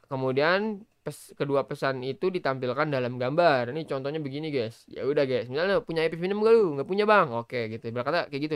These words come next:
ya. Nih, coba. R S dikirimkan ke semua router oleh host yang meminta informasi alamat. R A akan dikirim semuanya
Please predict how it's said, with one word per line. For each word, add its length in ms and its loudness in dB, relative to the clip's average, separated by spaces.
ya. 80 -14
Nih, 160 -2
coba. 320 2
R 160 2
S 80 0
dikirimkan 480 0
ke 0 -
semua 240 0
router 560 2
oleh 240 0
host 240 -2
yang 160 -2
meminta 480 -4
informasi 400 -4
alamat. 560 -2
R 160 -2
A 160 0
akan 160 -6
dikirim 320 -6
semuanya 560 -4